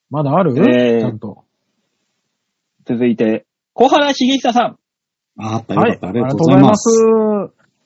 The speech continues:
Speaker 2: アングリーのコーナー、お疲れ様でーす。
Speaker 1: お疲れ様です。
Speaker 2: 最近は仕事で通院同行や金銭管理、食料支援などをやっておりますが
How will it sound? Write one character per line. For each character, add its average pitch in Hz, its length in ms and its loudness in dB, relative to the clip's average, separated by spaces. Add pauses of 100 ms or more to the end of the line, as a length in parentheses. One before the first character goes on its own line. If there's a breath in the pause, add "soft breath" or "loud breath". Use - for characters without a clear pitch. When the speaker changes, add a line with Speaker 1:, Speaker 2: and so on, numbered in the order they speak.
(100)
Speaker 2:
ア 190 100 -6
ン 220 40 -2
グ 196 60 -4
リ 190 80 -2
ー 160 40 -4
の 143 100 -4
コ 131 100 -6
ー 127 40 -8
ナ 113 140 -8
ー、 95 60 -16
お 233 120 -8
疲 269 100 -8
れ 277 80 -4
様 247 160 -2
で 196 720 -4
ー - 180 -20
す。 - 140 -8
Speaker 1:
お - 20 -2
疲 185 160 0
れ 202 60 0
様 - 20 0
で 208 80 -2
す。 - 100 -14
Speaker 2:
最 302 160 0
近 302 200 0
は 254 340 0
仕 - 180 -10
事 196 200 -4
で 175 240 -4 (260)
通 330 260 0
院 311 220 0
同 302 200 -2
行 143 200 -2
や 120 240 -2
金 202 180 -8
銭 196 200 -8
管 165 200 -4
理、 127 200 -6
食 170 580 -2
料 165 340 0
支 180 220 -6
援 160 200 -2
な 175 140 -4
ど 170 120 -4
を 143 80 -4
や 143 100 -4
っ - 60 -16
て 170 100 -10
お 165 60 -2
り 165 80 -2
ま 170 100 -4
す 147 100 -10
が 131 80 0